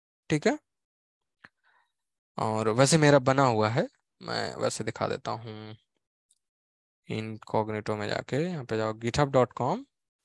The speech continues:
और तो इसमें जाना साइन अप,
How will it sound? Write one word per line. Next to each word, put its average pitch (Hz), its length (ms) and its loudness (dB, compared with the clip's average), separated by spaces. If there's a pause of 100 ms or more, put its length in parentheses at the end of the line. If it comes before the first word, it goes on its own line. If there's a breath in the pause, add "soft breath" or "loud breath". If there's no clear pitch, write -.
(680 loud breath)
और 123 180 4
तो 139 400 4
इसमें 165 340 0
जाना 143 240 6
साइन 135 300 2
अप, 254 140 0